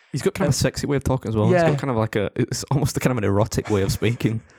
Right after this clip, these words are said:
Speaker 1: <laughs> I, I love Jeff Goldblum, though.
Speaker 2: Yeah, no, I can't get enough of him. His, um, his Disney Plus show where he just explains, like, random thing, like, h-, how, how a bike's made or how his ice cream
Speaker 1: What?
Speaker 2: made or whatever. There's a Disney Plus series
Speaker 1: I
Speaker 2: with
Speaker 1: Disney Plus,
Speaker 2: Goldblum.
Speaker 1: and I'm not gonna buy it, but,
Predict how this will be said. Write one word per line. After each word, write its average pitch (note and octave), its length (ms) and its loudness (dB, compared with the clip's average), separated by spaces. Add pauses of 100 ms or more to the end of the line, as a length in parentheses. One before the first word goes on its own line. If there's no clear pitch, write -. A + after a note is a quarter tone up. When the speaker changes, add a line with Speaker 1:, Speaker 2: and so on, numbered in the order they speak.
(200)
Speaker 1:
<laughs> - 360 -20
I, A#2 80 2
I G#2+ 120 0
love G#2 200 2
Jeff G2 180 0
Goldblum, F2+ 340 -2
though. - 60 4
Speaker 2:
Yeah, C3+ 120 4
no, A#2 160 0
I A2+ 100 0
can't - 240 -4
get - 100 -6
enough A#2 240 -6
of A#2+ 80 -8
him. A#2+ 40 -6
His, B2+ 440 2
um, A2+ 240 0
his B2 120 -4
Disney A#2 280 -10
Plus A#2 220 -6
show A#2+ 300 -2
where A2+ 140 -2
he G#2+ 60 -4
just A#2 180 -16
explains, A2 540 -8
like, A2+ 140 -8
random A2 520 -8 (140)
thing, - 140 -10
like, G#2+ 220 -10
h-, - 220 -10
how, A#2+ 240 -2
how B2 320 -2
a A2 200 -6 (360)
bike's A#2 380 -6
made A2+ 260 -8
or A2+ 80 -6
how A2+ 160 -6
his A2+ 100 -8
ice A#2 240 -4
cream - 180 -2
Speaker 1:
What? A#2 160 -2
Speaker 2:
made A#2 200 -6
or A#2+ 60 -4
whatever. B2+ 220 -8
There's C#3 180 -8
a - 20 -8
Disney D#3 300 -4
Plus D#3 240 -2
series B2 420 0
Speaker 1:
I A2+ 60 0
Speaker 2:
with A2+ 100 0
Speaker 1:
Disney B2 140 2
Plus, B2 180 0
Speaker 2:
Goldblum. A#2+ 220 -2 (200)
Speaker 1:
and G2+ 120 0
I'm G2+ 80 0
not G#2 60 2
gonna F#2 180 0 (140)
buy F#2 180 0
it, - 160 -8
but, - 180 -2